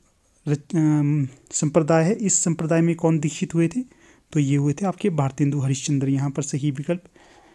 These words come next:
बी हो जाएगा। आपके लिए एक प्रश्न छोड़ देता हूँ, आपको बताना है भारतेंदु हरिश्चंद्र का जन्म काल क्या है, ठीक है ना? ये प्रश्न आपके लिए छोड़ देता हूँ। अगला क्वेश्चन है, सूची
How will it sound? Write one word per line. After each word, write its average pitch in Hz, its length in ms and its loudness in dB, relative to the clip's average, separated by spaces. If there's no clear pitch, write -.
बी 156 240 2
हो 143 160 0
जाएगा। 131 440 -6
आपके 160 340 0
लिए 185 140 2
एक 180 80 0
प्रश्न 180 280 -2
छोड़ 190 200 2
देता 175 200 -2
हूँ, 190 120 2
आपको 165 280 2
बताना 165 340 2
है 185 160 0
भारतेंदु 175 500 0
हरिश्चंद्र 160 580 -2
का 190 340 -4
जन्म 156 400 2
काल 135 320 -4
क्या 139 180 -2
है, 143 240 -14
ठीक 165 180 -4
है 170 60 0
ना? 226 140 -2
ये 151 60 0
प्रश्न 156 300 -2
आपके 147 240 -4
लिए 147 100 2
छोड़ 147 220 -2
देता 147 200 -4
हूँ। 185 180 -6
अगला 196 180 4
क्वेश्चन 208 320 0
है, 262 80 0
सूची 202 440 -2